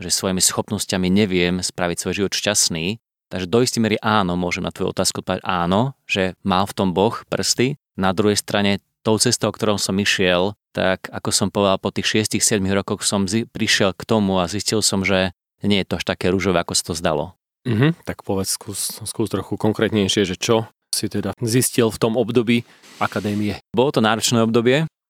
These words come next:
Speaker 1: V tom čase som bol veľmi zamilovaný do svojej priateľky, terajšej už manželky. Zaujímavé bolo to, že niekedy ľudia hovoria, no, on hľadal Boha, pretože sa cítil stratený, alebo bol, potreboval nejakú barličku, alebo potreboval, bol nejako na dne psychicky, fyzicky, alebo zdravotne.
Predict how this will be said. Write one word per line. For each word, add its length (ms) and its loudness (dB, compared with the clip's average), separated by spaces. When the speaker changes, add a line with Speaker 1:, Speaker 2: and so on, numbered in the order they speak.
Speaker 1:
V 80 -6
tom 80 -6
čase 160 -4
som 160 2
bol 160 4
veľmi 160 2
zamilovaný 480 2
do 0 -
svojej 240 2
priateľky, 800 0
terajšej 400 -2
už 80 -6
manželky. 720 2
Zaujímavé 320 0
bolo 240 2
to, 240 0
že 400 2
niekedy 320 0
ľudia 240 2
hovoria, 400 2
no, 320 2
on 160 0
hľadal 320 2
Boha, 240 0
pretože 320 -2
sa 80 -6
cítil 240 -4
stratený, 560 0
alebo 240 2
bol, 320 2
potreboval 320 -2
nejakú 160 -2
barličku, 800 0
alebo 240 2
potreboval, 640 2
bol 160 0
nejako 240 -2
na 160 0
dne 400 0
psychicky, 560 -4
fyzicky, 640 -2
alebo 240 0
zdravotne. 720 0